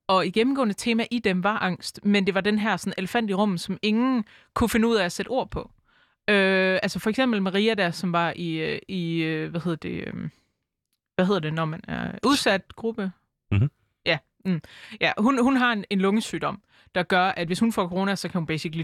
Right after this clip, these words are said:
Speaker 1: dø.
Speaker 2: Mhm.
Speaker 1: Og, øh, og hun havde fortalt om den her historie i Bilka, hvor at, øh, at der er en dame, der kommer meget tæt på hende, og hun siger, "Undskyld, vil du ikke være sød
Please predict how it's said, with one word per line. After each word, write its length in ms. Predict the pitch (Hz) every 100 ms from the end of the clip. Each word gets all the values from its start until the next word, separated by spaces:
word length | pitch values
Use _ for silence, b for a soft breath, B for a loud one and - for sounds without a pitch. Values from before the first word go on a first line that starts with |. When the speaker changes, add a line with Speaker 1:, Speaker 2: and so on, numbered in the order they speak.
| -
Speaker 1:
dø. 100 | 151 - 104
Speaker 2:
Mhm. 220 | 85 85 -
Speaker 1:
Og, 380 | 208 202 202 196
øh, 220 | 196 196 -
og 100 | 190
hun 180 | 262
havde 200 | 240 233
fortalt 300 | - 220 247
om 80 | 202
den 140 | 202 196
her 60 |
historie 440 | 185 - 294 208 180
i 40 |
Bilka, 420 | 233 254 - 226 - b b b b
hvor 280 | 185 208 190
at, 340 | 180 175 175 -
øh, 420 | 175 175 170 165 - -
at 120 | 202
der 60 | 202
er 40 |
en 60 | 202
dame, 240 | 220 247
der 60 | 254
kommer 260 | 208 190
meget 120 | 208 220
tæt 160 | 254
på 100 | -
hende, 160 | 196 175
og 40 |
hun 100 | 185
siger, 160 | - 202
"Undskyld, 320 | 208 - 190
vil 100 | 190
du 40 | 208
ikke 80 |
være 100 | 202
sød 280 | 180 - 208